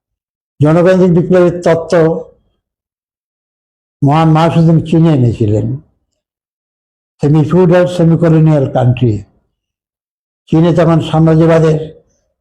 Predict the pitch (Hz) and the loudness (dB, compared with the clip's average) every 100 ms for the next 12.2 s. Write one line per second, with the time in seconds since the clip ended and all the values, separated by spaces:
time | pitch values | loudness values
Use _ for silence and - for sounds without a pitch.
0 | - 127 135 175 156 175 170 185 180 - | -4 -2 0 -2 0 0 0 0 -6 -18
1 | _ _ _ _ _ - 143 156 160 170 | _ _ _ _ _ -8 -2 0 0 0
2 | 151 156 147 147 - _ - 139 165 127 | 0 0 -2 -4 -12 _ -4 -2 -2 -2
3 | 180 175 190 190 _ _ _ - - _ | 0 0 -2 -8 _ _ _ -14 -14 _
4 | - - - - - 156 165 170 180 180 | -20 -18 -18 -10 -4 0 2 0 2 0
5 | 156 170 190 160 160 131 147 - - _ | 2 0 0 2 0 -2 -4 -10 -20 _
6 | _ _ _ _ _ - 147 160 180 180 | _ _ _ _ _ -4 0 2 0 -4
7 | - 151 - 180 180 - - _ _ _ | -4 -4 0 -2 -2 -8 -20 _ _ _
8 | _ _ _ _ - 135 143 139 151 - | _ _ _ _ -6 -2 0 0 0 0
9 | 160 147 156 175 170 170 160 151 160 139 | 0 2 2 0 0 0 2 2 2 0
10 | 110 - _ _ _ _ _ _ - 160 | -4 -10 _ _ _ _ _ _ -4 -2
11 | 170 - 180 160 151 - 196 - - 131 | -2 0 0 2 0 -2 -4 -2 -2 -2
12 | - | -2